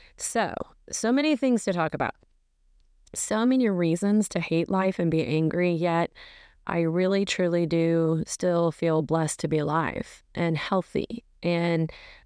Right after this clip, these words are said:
I truly believe that this podcast will reach someone who needs to hear that they too can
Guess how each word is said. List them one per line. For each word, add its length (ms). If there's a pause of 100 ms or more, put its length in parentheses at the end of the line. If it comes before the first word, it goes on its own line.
I 60
truly 360
believe 320
that 140
this 140
podcast 560
will 180
reach 280
someone 400
who 100
needs 280
to 120
hear 640
that 220
they 180
too 360
can 540